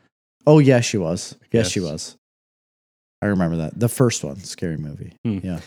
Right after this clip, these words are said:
Speaker 2: Well, anyway, um, yeah, I enjoyed it. I had a great time.
Speaker 1: Okay.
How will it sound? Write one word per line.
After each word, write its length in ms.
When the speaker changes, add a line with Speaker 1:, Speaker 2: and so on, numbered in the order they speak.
Speaker 2:
Well, 160
anyway, 500
um, 680
yeah, 280
I 100
enjoyed 320
it. 60
I 60
had 100
a 80
great 260
time. 220
Speaker 1:
Okay. 240